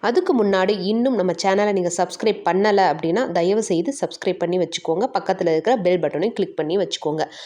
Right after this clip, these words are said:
அதான் நான் போடக்கூடிய ஒவ்வொரு வீடியோவோட நோட்டிஃபிகேஷன் உங்களுக்கு வரும். சரி,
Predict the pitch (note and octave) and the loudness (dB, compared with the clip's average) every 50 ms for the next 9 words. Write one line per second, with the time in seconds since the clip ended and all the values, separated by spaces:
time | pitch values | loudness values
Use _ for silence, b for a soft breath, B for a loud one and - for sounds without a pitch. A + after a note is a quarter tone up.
0 | B B B B - F3+ F3+ E3+ G3 A3+ - - G3+ G#3 G#3 G3+ A3 A3 A#3 B3+ | B B B B -6 -4 -2 0 0 -2 -2 -4 -4 -4 -2 0 2 2 2 2
1 | B3 - A#3+ A3 A3+ F#3+ F3 F3 F#3+ G#3+ B3+ B3 A#3 F3 F3+ G3 F3+ F#3+ F3+ E3 | 2 2 2 4 4 4 4 4 4 4 4 4 4 2 2 2 2 4 4 4
2 | E3 E3 F#3+ G#3+ - F#3 F3 E3+ E3 F3 E3+ E3+ E3+ D#3+ D#3+ - D#3 - - F3+ | 2 2 2 0 0 0 -2 -2 -2 -2 -4 -2 -4 -4 -2 -2 -4 -4 -4 -6
3 | F3 E3 D3+ D#3 D#3 - D#3 C#3+ D3 F#3+ A#3 - B B B B B B B B | -4 -4 -4 -4 -2 -2 0 0 0 0 -2 -4 B B B B B B B B
4 | B - - - G#3 F3 | B -10 -4 -2 -2 -2